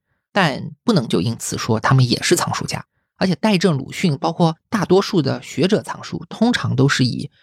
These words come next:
实用的通行本为主，因为他们需要大量的翻阅使用。而藏书家的收藏就要以古籍善本为主。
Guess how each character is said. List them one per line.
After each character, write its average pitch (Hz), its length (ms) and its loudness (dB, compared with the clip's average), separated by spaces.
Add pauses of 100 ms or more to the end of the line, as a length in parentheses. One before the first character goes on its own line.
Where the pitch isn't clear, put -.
(180)
实 - 300 0
用 185 180 4
的 127 80 2
通 233 220 2
行 - 200 0
本 - 160 -4
为 - 160 -2
主， - 240 -10 (240)
因 175 60 0
为 180 40 4
他 185 100 -2
们 202 100 4
需 185 120 2
要 165 80 0
大 - 220 -2
量 156 180 0
的 127 80 -2
翻 180 220 0
阅 165 120 2
使 - 220 -6
用。 151 200 0 (460)
而 180 100 0
藏 147 240 -2
书 226 120 -4
家 214 140 2
的 165 60 4
收 233 280 2
藏 - 300 -6 (440)
就 208 120 4
要 190 80 4
以 175 100 0
古 - 260 -6
籍 120 160 -2
善 214 240 2
本 - 180 -8
为 - 140 -6
主。 - 180 -10